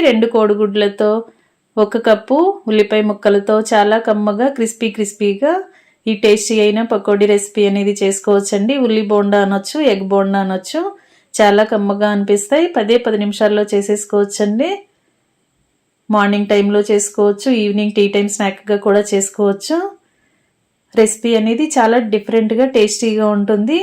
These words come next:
మీ అందరికీ కూడా నచ్చేలా ఉంటుందండి. ఇక ప్రాసెస్లోకి వెళ్ళిపోదాం. ముందుగా మిక్సింగ్ బౌల్ తీసుకుని దానిలోకి రెండు మీడియం సైజు ఉల్లిపాయలని శుభ్రంగా కడిగి ఇలా సన్నగా పొడవుగా కట్ చేసుకోండి. మనం రెగ్యులర్గా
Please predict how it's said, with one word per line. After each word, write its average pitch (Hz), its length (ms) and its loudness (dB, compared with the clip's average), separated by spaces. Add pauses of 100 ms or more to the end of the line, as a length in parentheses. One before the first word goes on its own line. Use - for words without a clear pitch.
మీ 254 160 2
అందరికీ 214 380 0 (100)
కూడా 214 240 2
నచ్చేలా 220 440 2 (100)
ఉంటుందండి. 208 600 -2 (360)
ఇక - 240 -6
ప్రాసెస్లోకి 220 640 0
వెళ్ళిపోదాం. 214 520 0
ముందుగా 226 300 2 (100)
మిక్సింగ్ 226 400 -2
బౌల్ 220 240 2
తీసుకుని 247 460 -2 (480)
దానిలోకి 214 640 0 (100)
రెండు 226 300 0
మీడియం 226 340 2
సైజు 226 320 2
ఉల్లిపాయలని 208 640 0
శుభ్రంగా 214 540 0
కడిగి 208 280 0 (500)
ఇలా 220 180 4 (100)
సన్నగా 220 380 2 (100)
పొడవుగా 208 480 2
కట్ 202 240 0
చేసుకోండి. 214 580 -2 (1500)
మనం 226 240 2 (580)
రెగ్యులర్గా 214 680 0